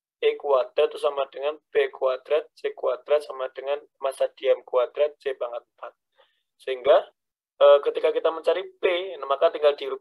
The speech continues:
pindah ruas, nanti kita akan peroleh P sama dengan satu per C akar E kuadrat minus M nol kuadrat C pangkat empat. Jadi gitu. Nah, ini tinggal dimasukkan saja satu per C,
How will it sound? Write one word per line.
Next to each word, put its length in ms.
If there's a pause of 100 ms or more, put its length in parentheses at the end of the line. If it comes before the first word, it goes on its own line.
(280)
pindah 240
ruas, 240
nanti 160
kita 160
akan 160
peroleh 240
P 80
sama 160
dengan 160
satu 240
per 160
C 240 (480)
akar 640 (560)
E 240
kuadrat 720
minus 560
M 240
nol 320
kuadrat 560
C 160
pangkat 400
empat. 400
Jadi 160
gitu. 160
Nah, 160
ini 80
tinggal 240
dimasukkan 480
saja 320 (720)
satu 320
per 240
C, 240